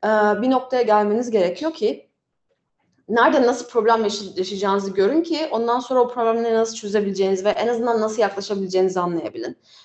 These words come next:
Öbür türlü çok zor. Yani hani benim en büyük tavsiyem, e,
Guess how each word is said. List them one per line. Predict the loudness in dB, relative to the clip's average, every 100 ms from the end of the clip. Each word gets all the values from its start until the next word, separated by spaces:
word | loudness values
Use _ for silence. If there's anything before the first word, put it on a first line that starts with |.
| _ 0
Öbür | 4 4
türlü | 2 -2 -2
çok | -2 -2 4
zor. | 2 2
Yani | 0 0 2
hani | 2 0 0 -8 _ _ _ 2
benim | 4 4
en | 4 6
büyük | 4 4
tavsiyem, | 2 0 2 0 0 0 -6 -6
e, | 0 2 2